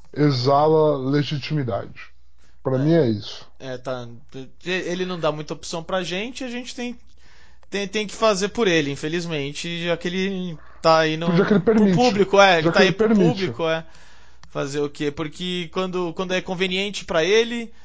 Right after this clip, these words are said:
Speaker 2: ele aparece. Quando não é, ele some por sei lá quanto tempo, ou falam pra ele, bom. Continuando, tem, tem, tendo
Speaker 1: Ah.
Speaker 2: um segmento aí do, desse, desse assunto aí de, de não saber lidar muito bem com críticas, na minha opinião.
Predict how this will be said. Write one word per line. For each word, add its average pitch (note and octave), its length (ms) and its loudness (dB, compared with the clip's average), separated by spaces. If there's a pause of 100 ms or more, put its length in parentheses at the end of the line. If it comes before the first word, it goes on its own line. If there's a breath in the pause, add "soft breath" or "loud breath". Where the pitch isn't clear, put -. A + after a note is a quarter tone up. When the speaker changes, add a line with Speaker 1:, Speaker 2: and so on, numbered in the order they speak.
Speaker 2:
ele F3+ 140 0
aparece. E3+ 580 2
Quando E3 320 -6
não F3 220 -6
é, G#3 420 0
ele F3 420 -4
some E3+ 340 -4
por D#3 140 -12
sei E3+ 160 -8
lá D#3+ 140 0
quanto D3 240 -12
tempo, F3+ 380 -8
ou D3 580 -6
falam C#3+ 300 -6
pra D3 160 -8
ele, C3+ 140 -6
bom. C3 280 -8 (1080 soft breath)
Continuando, G3+ 1080 0 (300 soft breath)
tem, F#3+ 180 0
tem, A3 220 0
tendo B3 300 0
Speaker 1:
Ah. E3 100 6
Speaker 2:
um - 20 0
segmento D#3+ 720 -2
aí C#3+ 220 2
do, B2 460 -6 (800 loud breath)
desse, D3+ 320 -2
desse E3 300 0
assunto D#3+ 560 0
aí D3 260 0
de, C3+ 420 -8
de C3 160 -12
não F#3 200 -2
saber D#3+ 320 -2
lidar D3 260 -2
muito C#3 240 -10
bem A#2 440 -8
com D#3 180 -6
críticas, D3+ 540 -4
na C3 140 -2
minha A#2+ 300 -8
opinião. C#3 640 -4